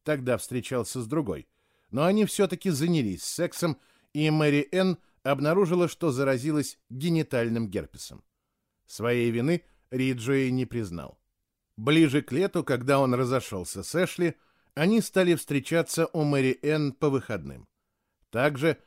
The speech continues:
они продолжали посещать мероприятия клуба «Родители без партнеров». Несколько раз она, заезжая к Риджуэ без предупреждения, заставала его с другими женщинами из клуба. Он не был ей верен.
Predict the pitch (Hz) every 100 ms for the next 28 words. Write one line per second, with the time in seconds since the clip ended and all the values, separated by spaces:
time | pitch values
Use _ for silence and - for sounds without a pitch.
0 | _ _ 127 196 - 165 151 139 156 170
1 | 151 143 - 131 - 170 - 143 135 127
2 | 127 151 - 135 - 139 139 135 - _
3 | _ 165 170 147 135 123 120 117 - 127
4 | - 73 - - _ _ _ _ _ _
5 | 117 127 - 120 98 120 147 - _ _
6 | _ - 120 135 180 147 143 131 110 131
7 | 123 - 147 120 87 101 101 95 - 113
8 | 131 135 131 113 139 117 175 160 156 127
9 | _ _ _ 92 117 151 151 151 196 180
10 | 170 175 160 107 165 131 139 147 117 110
11 | 98 - 117 117 127 135 - 92 71 -
12 | _ _ _ _ - 160 160 165 127 85
13 | 87 95 107 110 80 65